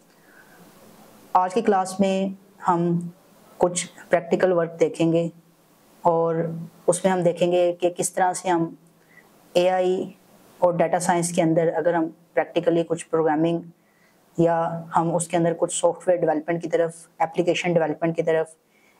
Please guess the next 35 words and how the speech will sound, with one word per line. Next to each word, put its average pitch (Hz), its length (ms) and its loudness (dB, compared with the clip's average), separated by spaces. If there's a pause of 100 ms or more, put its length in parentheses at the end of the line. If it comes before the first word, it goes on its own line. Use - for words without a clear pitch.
एआई 170 240 4
model 170 320 2
trainings 160 400 -4
की 170 100 -10
तरफ 160 260 0
आना 156 160 2
चाहते 151 300 -2
हैं, 160 160 0
तो 165 340 0 (340)
उसके 180 200 -2
लिए 190 120 4
कौन 190 240 0
कौन 190 140 -2
से 196 120 -4
softwares 185 540 -2
हैं 170 260 -2 (480)
और 175 200 2
कौन 180 220 0
कौन 185 140 0
सी 180 140 -2
programming 170 480 0
languages 156 480 -2
हैं 165 160 0 (400)
जो 175 100 4
कि 180 100 0
हमें 170 180 0
आनी 147 220 0
चाहिए, 131 280 -4 (840)
कौन 190 200 2
कौन 208 160 2
से 202 120 0
tools 190 300 2
and 190 140 -2
technologies 175 480 0
हैं 175 160 0